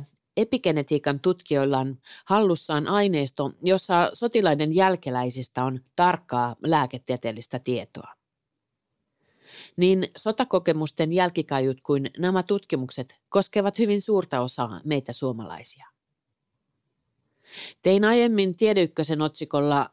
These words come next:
"Voiko kaltoinkohtelu lapsuudessa näkyä lastenlapsissa?"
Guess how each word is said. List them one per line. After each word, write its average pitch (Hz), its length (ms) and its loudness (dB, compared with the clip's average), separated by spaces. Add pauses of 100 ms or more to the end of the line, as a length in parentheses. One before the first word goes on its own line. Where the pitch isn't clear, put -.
(100)
"Voiko 202 280 2
kaltoinkohtelu 143 840 0
lapsuudessa 143 600 -2
näkyä 139 440 -2
lastenlapsissa?" 139 920 -2